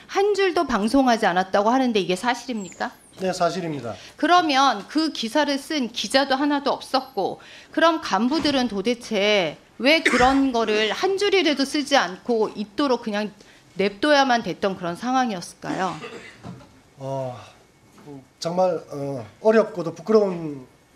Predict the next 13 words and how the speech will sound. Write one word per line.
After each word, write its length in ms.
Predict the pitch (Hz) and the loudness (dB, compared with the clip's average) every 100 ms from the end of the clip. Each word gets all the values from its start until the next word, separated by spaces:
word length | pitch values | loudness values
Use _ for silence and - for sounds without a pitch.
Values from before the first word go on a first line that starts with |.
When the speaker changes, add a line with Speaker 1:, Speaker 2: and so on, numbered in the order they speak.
| _ - - | _ -20 -12
Speaker 2:
이야기지만, 760 | 160 165 170 165 160 175 147 101 - - - - | -2 -2 -2 -2 2 2 0 -8 -20 -20 -20 -16
어, 100 | 135 | -8
케이비에스 520 | 131 208 220 226 220 | -2 0 2 2 0
피디와 600 | - 226 220 208 185 160 | -4 -2 0 4 4 4
기자들의 840 | 143 175 190 185 175 160 156 160 160 | 0 0 2 2 0 -4 -2 -2 -2
상당수가, 1200 | - 165 160 185 180 175 - 151 147 180 165 127 - - - | -4 -4 2 4 4 -4 -10 -10 0 4 4 2 -8 -20 -18
어, 600 | 131 123 123 117 113 98 98 - - - - - - _ - | -10 -6 -6 -8 -14 -18 -20 -20 -14 -12 -12 -16 -20 _ -2
언론 260 | 202 196 | 2 2
노조 260 | 175 160 175 | 0 -2 -2
민주노총의 800 | 156 165 175 151 - 165 165 156 | -4 -6 -4 -6 -4 -4 -2 -2
영향권 640 | 139 156 170 160 175 165 | 0 2 2 -2 -4 -2
아래 360 | 143 165 151 117 - - | 0 0 0 -4 -12 -12
있습니다. 440 | - 160 143 107 | -8 -4 -4 -6